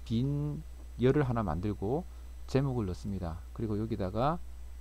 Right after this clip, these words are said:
한 색깔, 같은 색깔로 만들어 넣죠. 그 다음에 G부터 K까지를 선택한 다음에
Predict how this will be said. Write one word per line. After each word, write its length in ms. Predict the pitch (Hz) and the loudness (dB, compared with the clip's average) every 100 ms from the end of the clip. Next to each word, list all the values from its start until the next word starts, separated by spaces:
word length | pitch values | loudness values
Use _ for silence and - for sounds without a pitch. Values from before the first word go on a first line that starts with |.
| - - | -10 -6
한 280 | 104 98 92 | -2 0 -2
색깔, 540 | - - - 104 107 | -4 -4 0 2 2
같은 340 | - 110 - 127 | 0 -4 -4 -4
색깔로 360 | 117 - 98 | -2 -2 -4
만들어 340 | 85 82 107 95 | -2 0 0 0
넣죠. 460 | 90 - 82 123 - - - - | -4 -4 -4 -4 -8 -12 -12 -10
그 120 | - 127 | -4 0
다음에 380 | 127 135 156 - - | 0 2 0 -2 -8
G부터 840 | - 170 156 139 - 131 127 120 - | -2 0 0 -2 -2 2 2 2 -2
K까지를 880 | - 208 175 - 123 117 123 151 190 - - - - - - - - - - - | 0 2 2 2 2 2 4 4 4 -2 -10 -12 -12 -12 -10 -10 -12 -12 -12 -6
선택한 520 | - 120 131 139 143 | -2 2 2 2 4
다음에 500 | 143 127 139 185 | 4 4 4 2